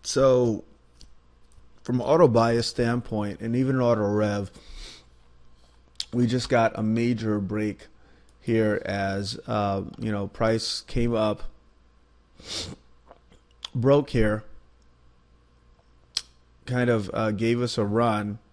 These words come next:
turned back around, and then finally dropped sixty-six pips. We're cur-, currently in this move down by the market. Big time drop. Big time profitability.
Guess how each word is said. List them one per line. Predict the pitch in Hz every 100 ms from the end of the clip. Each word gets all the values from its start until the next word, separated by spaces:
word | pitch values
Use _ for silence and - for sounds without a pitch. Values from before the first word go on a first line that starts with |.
| _ -
turned | 139 131
back | 120 117
around, | 107 110 120 107 95 95 - _ _ - _ - - - - - - _ - _ _ - _ -
and | 120
then | 110
finally | - 131 135 123 104
dropped | 101 110 113 98 - - - _ _ _
sixty-six | - - - 113 - 110 -
pips. | - 160 - - - - _ _ _ _ _ _ _ - - - - - _ _ _ _ _ _ - -
We're | 113
cur-, | 135 123 120 -
currently | 135 117 120
in | 113
this | 110 104
move | 104 110 110 92
down | 104 107 110 98 98 - _ - - - -
by | 110 107
the |
market. | 101 107 104 - - 104
Big | 127 123
time | - 113 110 98
drop. | 104 101 101 - - - - - - - - - - _ - - _ - 113
Big | 131
time | - 127 113
profitability. | 123 113 - 104 98 107 107 101 98